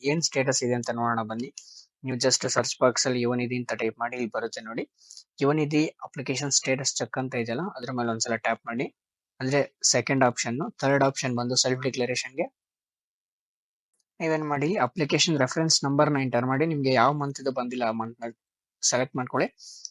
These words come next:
ನಾನು ಇವಾಗ ಇಲ್ಲಿ ಸೆಪ್ಟೆಂಬರ್ ಮಂತ್‌ದು ತುಂಬಾ ಜನ ಕೇಳ್ತಾ ಇದ್ರಿ, ಅದಕ್ಕೋಸ್ಕರ ಸೆಪ್ಟೆಂಬರ್ ಮಂತ್‌ದು ಒಂದು, ಆ, ಚೆಕ್ ಮಾಡ್ತಾ ಇದೀನಿ ಸ್ಟೇಟಸ್ ಏನಿದೆ ಅಂತ. ಸೆಪ್ಟೆಂಬರ್ ಮಂತ್‌ನ ಚೂಸ್ ಮಾಡ್ಕೊಂಡು ಹೋಗ್ತಿದ್ದಂಗೆ ನೀವು click here to get details ಅಂತ ಇದೆಯಲ್ಲ, ಅದ್ರ ಮೇಲೆ ಒಂದ್ಸಲ ಟ್ಯಾಪ್ ಮಾಡಿ. ಗೈಸ್, ಇಲ್ಲಿ ನೋಡ್ಬೋದು ನೀವು ಇಲ್ಲಿ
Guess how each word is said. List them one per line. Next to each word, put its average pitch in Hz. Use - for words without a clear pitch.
ನಾನು 135
ಇವಾಗ 131
ಇಲ್ಲಿ 135
ಸೆಪ್ಟೆಂಬರ್ 156
ಮಂತ್‌ದು 139
ತುಂಬಾ 139
ಜನ 135
ಕೇಳ್ತಾ 127
ಇದ್ರಿ, 175
ಅದಕ್ಕೋಸ್ಕರ 127
ಸೆಪ್ಟೆಂಬರ್ 131
ಮಂತ್‌ದು 120
ಒಂದು, 131
ಆ, 110
ಚೆಕ್ -
ಮಾಡ್ತಾ 127
ಇದೀನಿ 120
ಸ್ಟೇಟಸ್ 127
ಏನಿದೆ 117
ಅಂತ. 110
ಸೆಪ್ಟೆಂಬರ್ 143
ಮಂತ್‌ನ 135
ಚೂಸ್ 127
ಮಾಡ್ಕೊಂಡು 123
ಹೋಗ್ತಿದ್ದಂಗೆ 117
ನೀವು 156
click 135
here 135
to 139
get 127
details 120
ಅಂತ 117
ಇದೆಯಲ್ಲ, 104
ಅದ್ರ 117
ಮೇಲೆ 113
ಒಂದ್ಸಲ 110
ಟ್ಯಾಪ್ 110
ಮಾಡಿ. 107
ಗೈಸ್, 143
ಇಲ್ಲಿ 170
ನೋಡ್ಬೋದು 135
ನೀವು 123
ಇಲ್ಲಿ 156